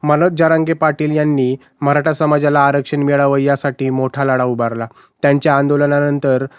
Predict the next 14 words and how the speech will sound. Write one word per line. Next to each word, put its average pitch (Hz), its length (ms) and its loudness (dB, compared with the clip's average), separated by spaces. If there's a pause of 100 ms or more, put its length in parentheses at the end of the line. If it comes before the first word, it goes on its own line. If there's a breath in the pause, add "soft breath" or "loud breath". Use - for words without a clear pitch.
(160 soft breath)
सरकारनं 170 580 2
मराठा 156 360 2
समाजासाठी 156 680 -2
स्वतंत्र 160 500 0
आरक्षणाला 147 680 0
मंजुरी 143 420 0
दिली. 120 260 0 (380 soft breath)
मात्र 147 560 0
मराठा 139 360 0
समाजाला 139 500 0
ओबीसी 139 420 -2
मधून 143 280 0
आरक्षण 135 400 0
मिळावं, 143 600 0